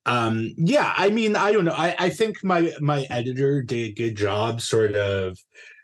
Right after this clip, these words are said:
toning it down at cer-, at, at, at certain points. So it's not just, like, an outright, uh, hit job,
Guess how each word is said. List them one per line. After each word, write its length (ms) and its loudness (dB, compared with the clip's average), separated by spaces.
toning 420 2
it 120 -4
down 300 0
at 160 -2
cer-, 340 0
at, 220 -4
at, 160 -4
at 220 -4
certain 320 0
points. 360 0
So 160 0
it's 200 -6
not 420 -2
just, 300 -2
like, 200 -2
an 140 -2
outright, 640 -2
uh, 500 -2
hit 260 -4
job, 400 0